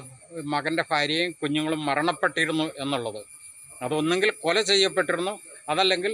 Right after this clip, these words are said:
അതിനേക്കാൾ ദാരുണമായ രീതിയിൽ അതി ക്രൂരമായ ഗാർഹിക പീഡനത്തിന് വിധേയരായി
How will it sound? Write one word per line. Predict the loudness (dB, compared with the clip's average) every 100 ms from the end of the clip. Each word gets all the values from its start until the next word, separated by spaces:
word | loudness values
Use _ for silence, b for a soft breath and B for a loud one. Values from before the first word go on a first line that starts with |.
| -4
അതിനേക്കാൾ | -2 0 0 0 -2 2
ദാരുണമായ | 2 2 2 0 0 0 0
രീതിയിൽ | -2 0 0
അതി | 0 0 0 -2 -8 -20 -20 -10 -4 -4 -6 -10 -4
ക്രൂരമായ | 2 4 6 4 2 0 0 0
ഗാർഹിക | 2 0 0 0 0
പീഡനത്തിന് | -2 -2 -4 -4 -4
വിധേയരായി | 0 4 4 4 2